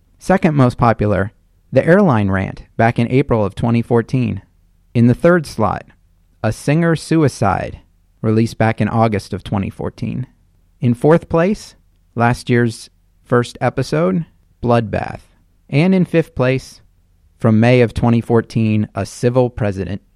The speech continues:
The top three releases of twenty fifteen, of course, we have Bloodbath in, in first place. Second place was Mining Massacre. And third place was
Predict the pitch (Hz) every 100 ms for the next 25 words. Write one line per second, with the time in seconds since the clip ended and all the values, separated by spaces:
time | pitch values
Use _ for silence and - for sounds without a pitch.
0 | _ _ _ - - 135 139 - 135 147
1 | 165 160 160 170 175 170 147 113 - 131
2 | 135 - 151 - 151 156 127 - 123 -
3 | 110 104 101 107 104 98 104 - 98 95
4 | 107 113 107 120 110 - 110 151 - -
5 | 165 180 180 180 185 127 110 107 107 120
6 | 143 147 135 151 - 160 185 202 - _
7 | _ _ _ _ _ - 131 127 - 220
8 | 202 117 113 139 - 110 107 107